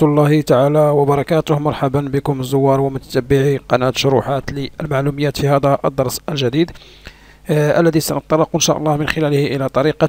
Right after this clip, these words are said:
استعادة، آه، الرسائل المحذوفة من حسابك على، آه، من إيميل الخاص بك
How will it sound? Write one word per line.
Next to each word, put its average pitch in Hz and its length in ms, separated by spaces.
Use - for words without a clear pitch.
استعادة، 139 680
آه، 139 380
الرسائل 143 580
المحذوفة 147 720
من 139 180
حسابك 135 500
على، 123 500
آه، 131 440
من 127 120
إيميل 147 300
الخاص 127 380
بك 135 300